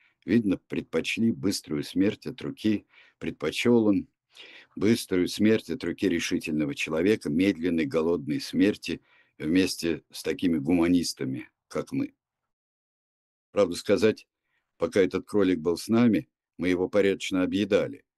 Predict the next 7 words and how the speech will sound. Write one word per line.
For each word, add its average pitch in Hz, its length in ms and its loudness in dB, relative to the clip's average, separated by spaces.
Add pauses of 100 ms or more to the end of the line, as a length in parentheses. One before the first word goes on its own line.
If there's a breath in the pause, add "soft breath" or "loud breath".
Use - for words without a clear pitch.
(240)
а 78 100 -8
когда 85 360 0
пропал, 110 540 0 (300)
спекулировали 92 1200 2
его 87 300 2
честным 78 580 -2
именем. - 540 -6